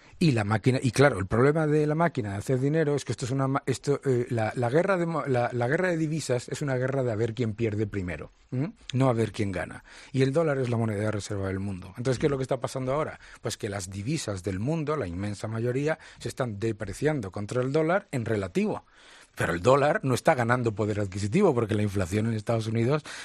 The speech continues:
hoy será alrededor del ocho por ciento, ocho coma uno, ¿no? Entonces, claro, el problema fundamental con el que te encuentras es que la, el poder adquisitivo de los salarios,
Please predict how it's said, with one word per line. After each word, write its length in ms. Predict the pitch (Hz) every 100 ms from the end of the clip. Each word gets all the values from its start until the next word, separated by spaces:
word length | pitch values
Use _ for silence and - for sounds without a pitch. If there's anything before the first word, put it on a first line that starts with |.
| -
hoy 120 | 107 107
será 300 | 110 113 110
alrededor 380 | 101 98 107
del 120 | 101 110
ocho 260 | 123 117
por 140 | 98 95
ciento, 300 | 156 131 107
ocho 180 | 101
coma 180 | 101 98
uno, 240 | 117 143 90
¿no? 140 | - - - -
Entonces, 380 | 127 147 208 208 - - -
claro, 340 | 156 180 110 - _ _ _ _ -
el 120 | 135 117
problema 380 | 113 123 170
fundamental 580 | 156 170 165 160 151 151
con 140 | - 98
el 80 |
que 100 | 95
te 80 | 101
encuentras 540 | 101 160 175 151 151 -
es 140 | 156
que 240 | - 147 147 - - - -
la, 340 | 139 120 110 110
el 180 | 135 120
poder 300 | 110 107 135
adquisitivo 760 | 139 - 139 131 185 151 104 -
de 120 | 117
los 160 | 92
salarios, 680 | - 85 87 95 107 - -